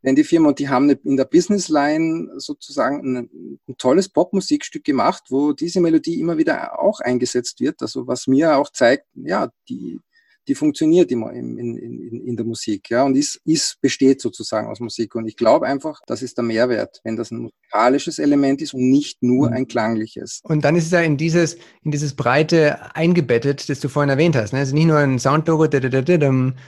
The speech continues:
Speaker 3: sondern man macht einen Song draus mit denselben wiederholenden Elementen, die dann in Warteschleifen und so weiter wieder verwendet werden. Also wo man es dann wirklich breit und mit Strategie aus der Marke abgeleitet hat und dann auch konsequent durchzieht. Toll. Schönes Beispiel. Mhm.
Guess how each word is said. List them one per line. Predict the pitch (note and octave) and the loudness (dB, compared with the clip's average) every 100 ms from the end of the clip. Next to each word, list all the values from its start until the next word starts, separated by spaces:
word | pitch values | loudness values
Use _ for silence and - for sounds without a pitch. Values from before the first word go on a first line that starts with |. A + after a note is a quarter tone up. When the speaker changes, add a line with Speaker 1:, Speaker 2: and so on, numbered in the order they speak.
| _ | _
Speaker 3:
sondern | - D3 D3 | 0 2 4
man | C#3 | 4
macht | C#3 D3 - | 2 0 -2
einen | D#3 D#3 D3 D3 | -2 -2 -2 -4
Song | D3 D#3 F3 | 0 2 4
draus | D#3+ D3+ D#3 D3+ - F3 | 4 4 4 2 -4 -4
mit | D#3 | -2
denselben | D3 C#3 D#3 D#3 | 0 4 4 2
wiederholenden | D3 C#3+ C#3+ D3+ D3+ | 2 2 2 0 0
Elementen, | D3 C#3+ D3 D3+ D#3 | 2 2 2 2 2
die | C3+ | 2
dann | C#3+ C#3 | 2 2
in | D3 C3 | 0 0
Warteschleifen | C#3+ D#3 C3+ B2 | 0 2 2 2
und | C3 | 2
so | C3+ | 0
weiter | - B2 | 0 0
wieder | C3+ | -2
verwendet | B2+ C3+ D3 C#3 | -2 -2 -2 0
werden. | B2 B2 - _ _ - | 0 0 -4 _ _ -16
Also | B2+ | -4
wo | C#3 | 0
man | |
es | C#3 | 2
dann | C#3 | 2
wirklich | C#3 D#3 D3 - _ _ | 2 2 0 -2 _ _
breit | - C3 C#3 D#3 - | -4 2 2 2 -4
und | E3 C#3+ B2+ | -2 0 0
mit | D3 C#3 B2 | 0 0 -2
Strategie | - C3+ C3+ C3 C#3 D3+ D3+ - | 0 0 0 0 2 2 0 -4
aus | C#3+ C#3 | -8 -4
der | C#3 | 0
Marke | C3 C3+ | 0 0
abgeleitet | C#3 C3 C3 B2+ B2+ | -4 -2 0 2 2
hat | C3 | 0
und | C3 A#2+ | -2 -2
dann | B2 | 0
auch | C3+ B2+ - G3+ F3+ | -2 -4 -10 -20 -12
konsequent | - C3+ B2 B2+ B2 | -6 -4 -2 -2 0
durchzieht. | C3+ B2 - A#2 - _ _ | 0 -2 -6 -10 -12 _ _
Toll. | B2+ B2+ B2+ _ _ | -4 -4 -8 _ _
Schönes | - C3+ B2 | -10 -6 -4
Beispiel. | C3 B2 A#2 | -4 -4 -6
Mhm. | C3 C3+ F3 A3+ | -2 2 2 0